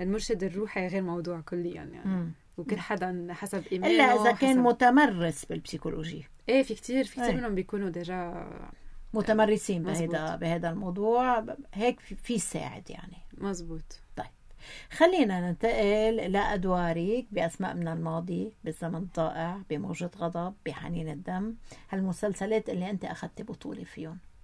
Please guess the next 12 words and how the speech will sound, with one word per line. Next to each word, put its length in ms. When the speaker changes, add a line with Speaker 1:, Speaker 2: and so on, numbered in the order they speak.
Speaker 2:
قديش، 680
آه، 420
آه، 500
حسيتي 1080
داخلت، 680
داخل 560
علم 260
النفس 520
بتكوينك 960
للشخصيات 880
اللي 220
لعبتيها؟ 480